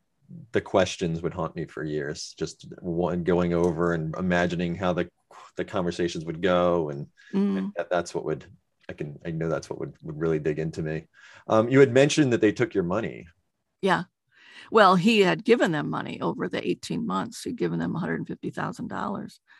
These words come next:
Speaker 2: of our money. And so when Inspector Hill said,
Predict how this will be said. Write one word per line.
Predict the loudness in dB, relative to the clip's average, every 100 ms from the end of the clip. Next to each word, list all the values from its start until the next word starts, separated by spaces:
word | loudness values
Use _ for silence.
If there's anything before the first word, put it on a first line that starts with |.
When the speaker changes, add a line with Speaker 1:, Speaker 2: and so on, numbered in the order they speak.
| -12
Speaker 2:
of | -8 -2
our | 0
money. | 0 -2 -2 -6 -12 _ -20 -20 -12 2
And | 4 4
so | 4 6 6
when | 6 2
Inspector | 0 0 0 0 2
Hill | 2 2
said, | 2 2 2 0